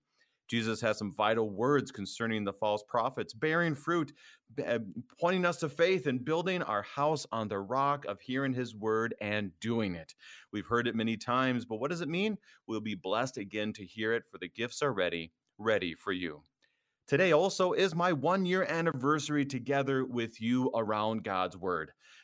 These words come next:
Thy Strong Word has been a Christ-centered Bible study here on K F U O since two thousand fourteen, and also its predecessor, the Bible study, many, many years before.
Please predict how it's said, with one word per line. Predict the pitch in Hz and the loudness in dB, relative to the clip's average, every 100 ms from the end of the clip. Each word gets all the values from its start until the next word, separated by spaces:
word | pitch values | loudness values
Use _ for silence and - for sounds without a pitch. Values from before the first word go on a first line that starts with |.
| - | -2
Thy | 104 | 0
Strong | 117 120 113 104 | 2 2 2 4
Word | 110 120 110 | 4 4 2
has | 104 | -2
been | 107 98 | -2 -2
a | 92 | -4
Christ-centered | - 120 127 - 117 113 90 | 0 0 0 -2 0 0 0
Bible | 98 110 120 | 0 2 0
study | - 120 120 | -2 -2 0
here | 107 110 107 | -2 0 0
on | 101 | 0
K | - 107 | -2 -2
F | 110 | 0
U | 107 113 | -2 0
O | 127 | 0
since | 127 110 101 | -2 -6 -6
two | - 170 | -8 -8
thousand | 165 156 135 127 | -2 0 0 -2
fourteen, | - 135 139 139 151 113 92 - - 113 | 0 -2 -2 -2 0 0 -2 -10 -10 0
and | 127 | 2
also | 156 170 147 | 2 2 0
its | 143 | -2
predecessor, | - 156 156 - 151 143 151 | -4 -2 -2 2 2 2 -2
the | 113 | 0
Bible | 110 127 131 | 0 0 0
study, | 127 131 127 120 113 | -2 0 0 0 0
many, | 120 139 156 160 | 0 0 0 -2
many | 123 123 | -2 0
years | 127 113 104 110 107 | 0 0 0 -2 -2
before. | - 95 - 98 87 76 | -6 -10 -4 0 0 -2